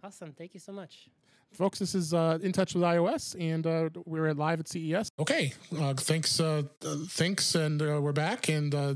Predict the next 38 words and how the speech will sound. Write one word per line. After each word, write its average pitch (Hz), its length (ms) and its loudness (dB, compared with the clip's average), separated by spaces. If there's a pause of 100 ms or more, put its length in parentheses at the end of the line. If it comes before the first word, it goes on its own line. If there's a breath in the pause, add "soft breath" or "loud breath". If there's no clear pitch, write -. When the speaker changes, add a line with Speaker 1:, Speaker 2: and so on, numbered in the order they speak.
Speaker 2:
that 156 140 0
was, 165 240 2
uh, 147 240 0
a 156 40 0
great 151 200 2
interview 147 320 0
with 143 100 0
J 143 160 0
J, 170 220 0
and, 139 200 0
uh, 135 140 0 (480 loud breath)
I, 151 240 2
uh, 151 360 2 (560)
really 170 180 2
enjoyed 165 300 2
that. 185 220 0
That 175 200 2
was 160 160 2
actually 170 320 2
located, 170 480 2
as 160 140 2
I 160 100 2
mentioned, 160 420 0
at 156 260 0
the 143 280 0 (360 loud breath)
Palazzo 165 400 0
Hotel. 160 460 0
We 160 80 2
were 156 80 2
up 160 120 0
on 151 80 2
the 143 40 0
fiftieth 151 560 0
floor 147 460 0
of, 135 400 -2 (420 loud breath)
uh, 123 300 -2
the, 123 420 -2
uh, 120 240 -2